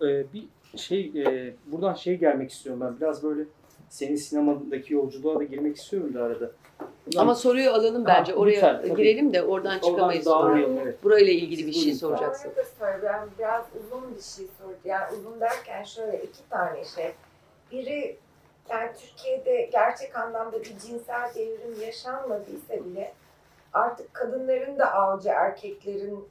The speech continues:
Speaker 1: avlanan olduğu bir noktaya gelmiş en azından büyük şehirde bir kadın nüfusu da var. Yani şu Nuri'nin çektiği filmde kadınla erkek yerde değiştirebilirdi.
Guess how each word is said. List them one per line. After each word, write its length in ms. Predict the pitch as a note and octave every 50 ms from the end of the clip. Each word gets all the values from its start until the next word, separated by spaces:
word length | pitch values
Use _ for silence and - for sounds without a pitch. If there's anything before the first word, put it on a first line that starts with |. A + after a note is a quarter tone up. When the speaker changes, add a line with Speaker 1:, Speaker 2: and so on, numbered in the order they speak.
| _ _ _ _
Speaker 1:
avlanan 560 | E3 F3 F3 F#3 G3 G3+ G#3 G#3 G#3+ A3 A3 -
olduğu 600 | - D#3 F#3 F#3+ F#3 F3+ F3 G3+ G#3+ A3+ G#3 F#3
bir 240 | G3+ G3 F#3+ F3 E3+ - F#3
noktaya 480 | G3 G3 G3 - - - G#3+ G3+ G#3
gelmiş 480 | G3+ G#3 F#3+ F#3 F#3 F3+ F#3+ G3+ - - -
en 140 | G3+ G#3
azından 540 | G#3+ F#3+ F#3 - - F#3 F3 F#3 E3+ F3 F3 - _ _ _ _ _ _ _ _ _ F#3
büyük 260 | G3+ G#3+ A3 G#3+ -
şehirde 800 | - - - G3 F3 E3 E3 E3 E3 E3 G#3+ A3+ B4 C4+ - G3
bir 280 | G3+ G3+ G3 F3+ F3 E3+ _ _ _ _ _ _ _ _
kadın 320 | - A3 G3 F#3 G#3 G3+ G3
nüfusu 420 | F#3+ F#3 - F#3 F#3 F3+ - G3+ -
da 160 | D4+ E4+ -
var. 180 | - - - - - - _ _ _ _ _ - - - - -
Yani 280 | G3 G3+ G#3+ A#3+ - -
şu 100 | A3 A3
Nuri'nin 520 | A3+ A3+ A#3 A#3 A#3+ A#3+ A#3+ A#3+ A#3+ A#3+
çektiği 540 | - A3+ G#3+ G#3 G3+ - - G#3+ G3 G3+ -
filmde 440 | A3+ A3 A3 G#3 G#3 G#3 A3 A3+ A#3
kadınla 420 | - A3+ G#3+ G#3 G#3+ G#3+ G#3 G#3
erkek 500 | - - F#3+ G3 G3+ - - A3 G#3+ - - _ _ _ _ _ _ _ _ _ _ _ _ _ _ _ _ -
yerde 440 | A3 G#3+ G#3 G#3 G#3 G3+ G#3 G#3
değiştirebilirdi. 840 | G#3+ F#3 F3 F3 - - - G3 G3+ G3 G3 F#3 F3 D#3 - - -